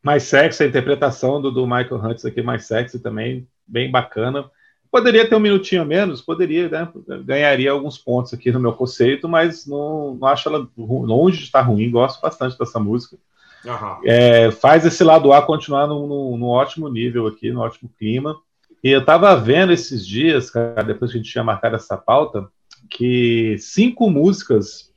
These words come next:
Speaker 1: do Kik apareceram num episódio da série Euphoria, não sei se é Euphoria, Euphoria, que é uma série da H B O.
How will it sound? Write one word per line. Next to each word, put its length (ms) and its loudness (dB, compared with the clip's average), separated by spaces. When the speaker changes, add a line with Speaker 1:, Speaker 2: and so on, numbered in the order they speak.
Speaker 1:
do 140 -4
Kik 400 -6
apareceram 720 -2
num 180 -6
episódio 640 -2
da 140 0
série 440 -2
Euphoria, 680 2
não 80 -6
sei 160 -6
se 100 -12
é 60 -4
Euphoria, 360 -2
Euphoria, 580 -2
que 120 -18
é 40 -12
uma 120 -6
série 280 -4
da 60 0
H 200 -6
B 80 0
O. 220 0